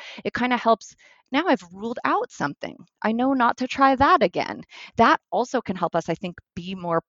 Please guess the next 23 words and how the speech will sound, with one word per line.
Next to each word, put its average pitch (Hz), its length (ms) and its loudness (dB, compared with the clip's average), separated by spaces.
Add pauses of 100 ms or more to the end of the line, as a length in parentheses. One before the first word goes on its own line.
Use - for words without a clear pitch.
(240)
positive 190 840 2
with 185 180 -4
our 165 140 4
words. - 460 -6 (540)
So 208 360 4 (420)
that 302 160 8
was 294 180 -2
kind 226 220 2
of 208 60 0
the 185 80 -4
word 165 340 -6
piece. - 420 -14
And 202 160 -4
then 208 280 -4
in 214 140 -6
the 220 200 -10
action 247 420 -2
piece, 180 340 -12
interestingly, 196 920 -4
I 185 140 -2
actually 202 540 -6
used 180 500 -16 (300)
the 180 460 4